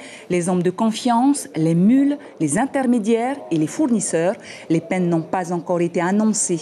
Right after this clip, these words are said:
mais les principaux mis en cause, dont Maïtaï Danielson et Tamato Alfonsi, encourent jusqu'à vingt ans de prison en récidive légale. Le procureur évoque les quarante-deux kilos d'ice envoyés à Tahiti par les colis ou des mules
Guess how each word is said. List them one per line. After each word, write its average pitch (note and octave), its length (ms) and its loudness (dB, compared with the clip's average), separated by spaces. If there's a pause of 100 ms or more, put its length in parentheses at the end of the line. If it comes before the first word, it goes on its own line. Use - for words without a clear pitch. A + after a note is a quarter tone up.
(120)
mais F3+ 80 0
les F3 100 2
principaux G3 600 -2
mis A3+ 360 2
en D3+ 80 0
cause, G#3 540 -2 (280)
dont D#3+ 160 0
Maïtaï G#3+ 420 0
Danielson F3+ 540 -2
et D#3 80 2
Tamato F3 420 -2
Alfonsi, G3 600 -2 (340)
encourent G3+ 320 0
jusqu'à F#3 400 -4
vingt A#3 400 -2
ans C4 140 -2 (100)
de F#3+ 140 0
prison F#3 500 -2
en D#3 80 0
récidive F#3 580 0
légale. D#3+ 460 0 (360)
Le E3 100 0
procureur E3+ 480 0
évoque E3+ 420 -2
les D3+ 140 -2
quarante-deux F#3 800 -4 (100)
kilos G#3 300 0
d'ice D3 400 -4
envoyés E3+ 380 0
à D#3 60 -4
Tahiti D#3+ 420 -6 (340)
par D3 180 -6
les G#3+ 140 2
colis A3+ 500 2
ou E3 80 -2
des D3+ 160 -2
mules A#3+ 420 2